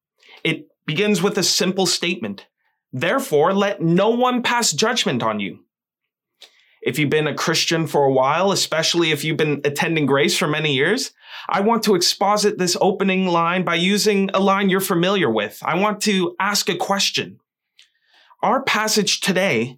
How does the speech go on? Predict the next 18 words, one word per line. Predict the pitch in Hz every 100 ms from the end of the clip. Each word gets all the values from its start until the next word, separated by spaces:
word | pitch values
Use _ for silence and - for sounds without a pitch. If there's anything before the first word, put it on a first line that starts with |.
| -
begins | 165 160 196 214 208
with | 165 180
the | 175
word | 139 123 110 107 107 - _ _ 127
therefore. | 120 117 110 - 139 147 98 101 - _ _ _ _ _ _ _ _
Therefore, | 131 196 247 277 131 107 143 196 -
we | 156 233
must | 233 220 -
ask, | 147 117 113 190 - - _ _ _ -
what's | 143 214 -
the | 165
therefore, | 143 147 156 147 - 139 135 131 135 _ _ _
therefore? | 113 117 117 117 - 95 95 - _ _ _ _ _ _ _ - _ - - -
Paul | 220 226
says, | 226 233 208
"Let | 202 -
no | 175 185 208 226 226 220 214 220 - _ _
one | 156 160 151 160